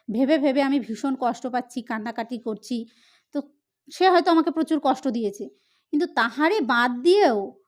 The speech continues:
অর্থাৎ শুধুমাত্র বেঁচে থাকার জন্য শুধু সেই মানুষ বা সেই আমি যার জন্য মানে কান্নাকাটি করছি তার উপরই নির্ভরশীল কি আমার জীবন? না,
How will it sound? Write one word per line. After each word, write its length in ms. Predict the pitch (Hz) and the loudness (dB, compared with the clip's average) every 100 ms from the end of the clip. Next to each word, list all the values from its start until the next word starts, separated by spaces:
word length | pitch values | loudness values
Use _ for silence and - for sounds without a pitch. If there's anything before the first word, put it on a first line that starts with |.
| _ | _
অর্থাৎ 320 | 254 247 330 330 | -8 -4 -4 -4
শুধুমাত্র 560 | - 294 330 359 392 | -4 2 2 2 -2
বেঁচে 340 | 262 262 262 311 | 0 -2 -2 -4
থাকার 300 | 330 349 302 | -4 -2 -2
জন্য 220 | 339 339 | -2 -2
শুধু 240 | - 339 | -2 -6
সেই 380 | - 262 302 294 | -4 -2 -2 -4
মানুষ 420 | 247 233 285 285 233 | -8 -2 0 0 0
বা 140 | 277 | -4
সেই 360 | 269 277 285 - _ _ | -2 -2 -2 -6 _ _
আমি 180 | 262 269 | -2 0
যার 260 | 226 220 226 | 0 -2 0
জন্য 260 | 285 294 294 _ _ _ - | 2 2 0 _ _ _ -10
মানে 220 | 247 233 | -6 -4
কান্নাকাটি 480 | 233 240 269 294 302 | -2 -2 -2 -2 -4
করছি 580 | 269 240 - - 233 285 - _ _ _ _ _ | -2 -4 -4 -6 -4 -6 -10 _ _ _ _ _
তার 220 | 233 254 | 0 2
উপরই 300 | 320 359 392 | 0 0 2
নির্ভরশীল 640 | 381 339 359 339 349 247 220 | 4 4 2 0 -2 -2 -2
কি 120 | 302 | -2
আমার 180 | 254 247 | 0 -2
জীবন? 280 | 247 311 294 214 | -4 -2 0 0
না, 280 | 233 180 | -4 -6